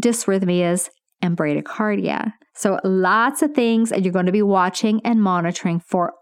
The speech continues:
all of them. Okay, so when we're looking back at your norepinephrine, let's do a little bit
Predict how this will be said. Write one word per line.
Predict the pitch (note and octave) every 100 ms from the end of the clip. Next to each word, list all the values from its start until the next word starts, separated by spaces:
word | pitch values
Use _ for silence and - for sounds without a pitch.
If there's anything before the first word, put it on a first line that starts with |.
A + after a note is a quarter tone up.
| _ -
all | E3+ D#3+ B2+
of | B2 -
them. | A2+ C#2 - A#3 _ - - - - -
Okay, | G#3 A3+ A3+ G3+ D#3+
so | E3+ - F#3+ F3+ - -
when | G#3 G3+
we're | G3+
looking | G3+ G#3+ D4 D#4+ F4 E4
back | A3 G3+ G#3+ - -
at | F#3 F3+ F3 F3 - - _ _ _ - - - -
your | F#3 F#3 F#3 F3+ F3+
norepinephrine, | F3+ F#3 G3+ C4 D4 B3+ F#3+ F#3+ F#3 F3+
let's | G#3 D4 -
do | G#3+ G3+
a | -
little | G3 G3 A3+
bit | A3 G3+